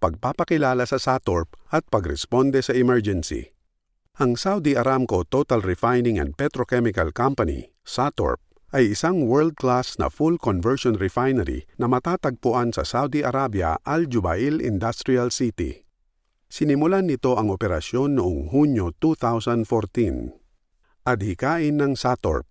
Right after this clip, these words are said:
Maging una sa Middle East at sa Asia sa larangan ng pag-refine at sa mga petrochemical, kalakip ang pagkakaroon ng malasakit sa kalikasan. Malugod na pagtanggap sa makatarungang paggawa at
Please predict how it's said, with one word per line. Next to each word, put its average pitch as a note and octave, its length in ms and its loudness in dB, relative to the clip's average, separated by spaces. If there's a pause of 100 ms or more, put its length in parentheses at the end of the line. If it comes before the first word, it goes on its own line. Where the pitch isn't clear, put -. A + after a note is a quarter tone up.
(640)
Maging F3 400 0
una C#3 240 4
sa A#2 160 -2
Middle A#2+ 320 2
East G#2 320 -4
at D#3+ 240 -6
sa G2+ 240 0
Asia C2+ 320 -4
sa - 160 -4
larangan B2 480 0
ng F#2 160 0
pag-refine A#2+ 800 -2 (160)
at F#3+ 160 -4
sa C#3 160 -2
mga G2+ 240 0
petrochemical, G#2+ 1040 -2
kalakip D3+ 560 -2
ang D#3+ 160 0
pagkakaroon F#2+ 720 0
ng A2 160 2
malasakit A#2+ 640 -4
sa - 80 -6
kalikasan. A2 880 -2 (320)
Malugod D#3 400 2
na D3+ 80 0
pagtanggap A#2+ 800 0
sa - 80 -2
makatarungang F2 800 0
paggawa C#3+ 640 2
at B2+ 160 -10